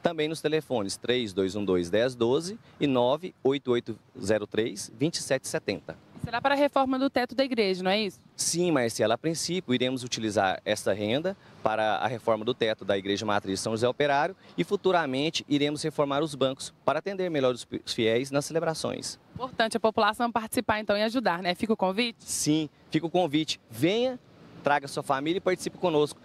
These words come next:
Speaker 1: desse momento de boa conversa, confraternização. Vem com a gente.
Speaker 2: Obrigada, Juliano, pelas informações.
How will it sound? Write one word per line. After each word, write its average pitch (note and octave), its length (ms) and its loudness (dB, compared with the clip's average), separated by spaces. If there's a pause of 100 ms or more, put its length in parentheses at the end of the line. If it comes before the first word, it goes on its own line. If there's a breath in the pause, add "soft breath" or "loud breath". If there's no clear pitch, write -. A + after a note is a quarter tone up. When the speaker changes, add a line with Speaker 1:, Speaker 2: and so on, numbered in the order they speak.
Speaker 1:
desse D3 220 0
momento C#3 260 2
de - 80 -14
boa G3 140 2
conversa, F3+ 480 0
confraternização. C#3 920 -2 (640)
Vem C#3+ 100 2
com - 60 -2
a E3+ 60 2
gente. C3+ 380 -6 (240)
Speaker 2:
Obrigada, G#3 520 0
Juliano, G#3+ 360 2
pelas G#3 300 0
informações. A#3 760 0